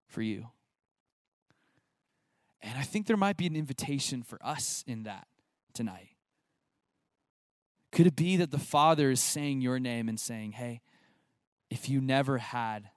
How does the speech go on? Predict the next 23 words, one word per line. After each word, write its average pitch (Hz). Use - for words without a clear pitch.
that, 110
or 123
if 123
you 139
never 160
experienced 143
that, 131
or 147
if 143
you 156
never 170
arrived 151
at 123
fill 123
in 117
the 110
blank, 101
would 110
I 127
be 120
enough 107
for -
you?" 92